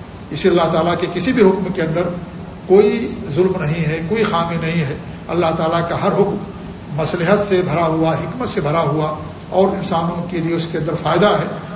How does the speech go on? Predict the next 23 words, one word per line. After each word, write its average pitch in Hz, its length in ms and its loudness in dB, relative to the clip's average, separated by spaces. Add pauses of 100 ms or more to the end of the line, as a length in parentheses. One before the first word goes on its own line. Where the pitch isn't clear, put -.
(160)
اس 185 220 0
لیے 180 300 4 (100)
کہ 196 200 0 (100)
اللہ 160 260 0
رب 147 120 0
العالمین 156 300 0
ہی 220 220 4 (460)
ہم 254 80 -6
سب - 220 0
کا 175 120 2
خالق 170 440 0
ہے، 185 80 0 (360)
وہ 170 80 0
ہماری 165 280 2
مجبوریوں 165 640 0
کو، 165 160 0
ہماری 160 200 0
کمزوریوں 170 560 0
کو 247 60 -4
ہی 254 80 -2
جاننے 247 300 -2
والا - 200 -4
ہے۔ - 60 -10